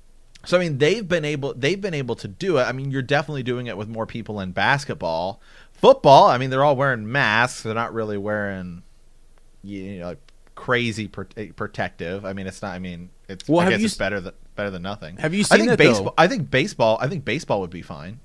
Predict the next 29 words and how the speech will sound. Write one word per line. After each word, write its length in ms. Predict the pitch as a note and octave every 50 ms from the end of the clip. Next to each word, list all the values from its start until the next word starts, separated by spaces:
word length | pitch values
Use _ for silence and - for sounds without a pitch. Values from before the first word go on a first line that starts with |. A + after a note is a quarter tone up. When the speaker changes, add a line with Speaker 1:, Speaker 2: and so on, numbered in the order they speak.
| - _ - - - - - -
Speaker 2:
So 180 | - D#3+ E3
they're 140 | D#3 D#3+ E3
actually 240 | E3 F#3 - - F#3
talking 320 | - E3+ D#3+ F#3 - A3 F3+
about, 160 | C#3+ B2 -
though, 160 | - B2 A#2
for 180 | A2 - C3+ B2+
football 300 | - - E3 E3 D#3+ B2+
players, 300 | - - B2 A#2 A2+ G#2+ -
they're 80 | A#2
talking 300 | G#2+ - - C3 C#3 C3+
about 120 | C3 A#2 G#2+
creating 500 | - - A#2+ A#2 A2+ A#2+ B2+ C3 B2+ A#2 G#2+
that 220 | G#2 G#2 - -
protective, 840 | - A#2 - - B2 A2+ - - C3 B2 A#2 A2+ A2 G#2+ G2 F#2+ -
uh, 280 | G#2+ G2+ G2 G2 G2
visor, 560 | G2 F#2+ G2 G#2+ D3+ E3+ B2 G#2 F2+ E2 F#2+ -
right? 280 | - G2+ G2 A2 C3 C#3+
They're, 180 | A#2 A2+ A2+ - G#2+
like, 180 | G#2+ A2 G#2+
they're 140 | F#2+ G2 A2+
Speaker 1:
Yeah. 60 | A2+
Speaker 2:
actually 240 | A2+ A2 - - A#2
creating 380 | - - - - A#2+ A#2 A#2 A2+
those 180 | A2 G#2 G2+ -
face 280 | - A#2 B2+ C#3+ -
masks 280 | - A2 G2+ G#2 G2 -
that 220 | - G#2+ G#2 -
are 300 | - G2+ G#2 G2 G2+ F#2+